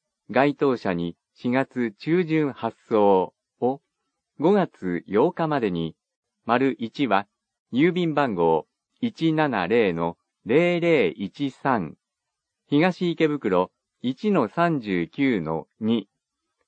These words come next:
生活福祉課管理グループ、丸二は、子育て支援課児童給付グループへ、郵送か持参。申請書が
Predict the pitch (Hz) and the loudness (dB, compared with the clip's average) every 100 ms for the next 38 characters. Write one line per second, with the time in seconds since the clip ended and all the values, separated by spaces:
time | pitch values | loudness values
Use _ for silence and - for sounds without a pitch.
0 | _ - 165 190 175 - 147 - 123 131 | _ 0 2 2 -2 -4 -8 -6 -8 -8
1 | 117 - 117 117 _ _ - 143 185 175 | -10 -6 -4 -4 _ _ -6 -2 -2 0
2 | 165 123 127 117 90 - 85 80 _ _ | -2 0 2 2 2 0 -4 -4 _ _
3 | _ _ 104 110 120 123 127 95 95 _ | _ _ -4 -4 -2 -2 0 0 -2 _
4 | _ _ 135 214 190 151 92 85 - 107 | _ _ -2 2 2 2 0 -6 -4 -2
5 | 110 107 - 95 95 _ _ - 101 135 | 0 -2 -2 -4 -4 _ _ -14 -6 0
6 | 110 85 78 - 175 190 180 160 131 143 | 2 2 0 -2 -2 0 -2 -2 0 2
7 | 127 104 92 85 85 _ _ _ _ _ | 2 0 0 0 0 _ _ _ _ _
8 | - 151 196 196 175 165 151 165 165 _ | -4 0 0 -2 0 0 0 -4 -6 _
9 | 85 92 - 117 98 82 - _ _ _ | -12 -10 -4 -2 -2 -4 -12 _ _ _
10 | _ _ _ _ _ - 170 160 165 156 | _ _ _ _ _ -2 -2 0 0 0
11 | 160 131 113 | 0 -2 -2